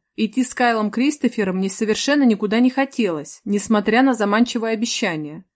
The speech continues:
Какая-то часть меня упорно наивно надеялась, что Влад вернётся, если ещё немного подождать. Тогда мне не придётся принимать столь сложное решение, он сам всё решит за меня.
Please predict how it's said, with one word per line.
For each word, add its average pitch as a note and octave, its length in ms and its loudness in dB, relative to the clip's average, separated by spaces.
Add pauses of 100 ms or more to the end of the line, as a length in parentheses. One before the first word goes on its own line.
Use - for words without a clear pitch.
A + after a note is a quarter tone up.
(140)
Какая-то A3+ 440 0
часть A#3 320 0
меня A#3+ 300 6
упорно B3+ 460 2
наивно G#3 420 0
надеялась, G3+ 720 0
что - 200 -6
Влад B3 260 0
вернётся, C4 680 0 (180)
если G#3 300 -6
ещё A3+ 240 0
немного A#3 380 2
подождать. G#3 680 -2 (280)
Тогда G#3+ 260 2
мне B3 140 6
не A#3+ 100 6
придётся A#3+ 460 2
принимать A3 420 2
столь A3+ 220 0
сложное A3 500 0
решение, A3 640 0
он G#3 140 0
сам C4+ 240 4
всё A#3+ 220 2
решит A3 340 0
за B3 100 4
меня. G#3 440 2